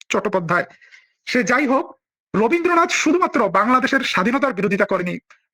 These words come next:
রবীন্দ্রনাথ বাংলাদেশের মানুষের শিক্ষার বিরোধিতা করেছে,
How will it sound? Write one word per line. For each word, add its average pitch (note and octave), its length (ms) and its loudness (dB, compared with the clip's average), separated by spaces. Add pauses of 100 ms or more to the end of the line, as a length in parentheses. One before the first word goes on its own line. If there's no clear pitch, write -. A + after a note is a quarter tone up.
(100)
রবীন্দ্রনাথ C#4 720 2 (180)
বাংলাদেশের A#3 640 0
মানুষের G#3+ 360 0
শিক্ষার - 460 -4
বিরোধিতা G#3 320 0
করেছে, F#3+ 340 -2